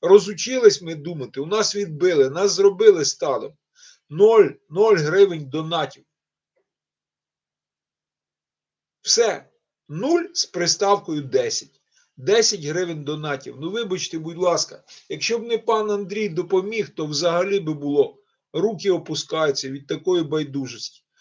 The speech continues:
Тому я дуже прошу: рідні, дорогі, я говорю правду. Правда ніколи не оплачувалась ніким в різні часи. І так я живу все життя. Тому я дуже прошу, хоч зараз допомагайте, хто скільки зможе.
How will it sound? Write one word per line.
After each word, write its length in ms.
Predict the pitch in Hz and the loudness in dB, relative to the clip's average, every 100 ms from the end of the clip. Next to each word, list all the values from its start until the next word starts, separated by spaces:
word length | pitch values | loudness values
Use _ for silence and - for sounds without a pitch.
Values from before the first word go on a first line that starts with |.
| _ _ | _ _
Тому 220 | - 175 240 | -12 0 4
я 120 | 240 | 4
дуже 320 | 220 226 208 | 4 -4 -6
прошу: 540 | 180 180 151 - 131 | -4 -2 -2 -4 -8
рідні, 300 | 151 226 214 | -8 -8 -6
дорогі, 580 | 180 180 175 156 151 - _ _ _ - | -2 -2 -2 -4 -6 -12 _ _ _ -6
я 240 | 156 233 | 0 4
говорю 400 | 208 208 190 160 | 4 4 0 0
правду. 480 | 143 151 143 113 - _ _ _ _ _ _ - | 0 2 2 -2 -14 _ _ _ _ _ _ -2
Правда 400 | 180 214 185 175 | 4 4 2 -4
ніколи 520 | 165 - 202 196 175 | -8 4 8 8 6
не 320 | 165 175 135 _ _ _ | -2 -8 -10 _ _ _
оплачувалась 920 | - 160 202 208 208 208 156 143 135 185 | -6 2 6 8 6 2 -4 -4 -4 -6
ніким 580 | 170 - 208 175 123 _ _ _ _ _ _ _ 143 | -12 -4 0 0 -2 _ _ _ _ _ _ _ -8
в 160 | 151 | -4
різні 380 | 208 214 160 156 | -2 -2 -4 -10
часи. 460 | 151 160 - 113 117 | -8 -8 -8 -8 -12
І 100 | 135 | -6
так 360 | 233 247 254 | 2 2 4
я 140 | 208 156 | 2 0
живу 320 | 156 190 220 | -4 -6 -6
все 300 | 147 175 170 | -6 -4 -6
життя. 500 | 135 139 139 - - _ _ _ _ - | -6 -8 -6 -6 -8 _ _ _ _ -4
Тому 120 | 190 | 0
я 120 | 233 | 2
дуже 260 | 240 254 226 | 0 -4 -2
прошу, 440 | 226 202 - 135 | 6 6 6 -8
хоч 200 | - 170 | -8 -6
зараз 520 | 151 208 202 165 131 | 2 4 4 2 -2
допомагайте, 760 | 143 139 151 160 180 180 - 135 | -8 -10 -10 -6 -4 -4 -6 -12
хто 260 | - 170 | -8 -8
скільки 400 | - 160 139 151 | -8 -10 -10 -10
зможе. 420 | 135 143 131 - | -10 -8 -10 -10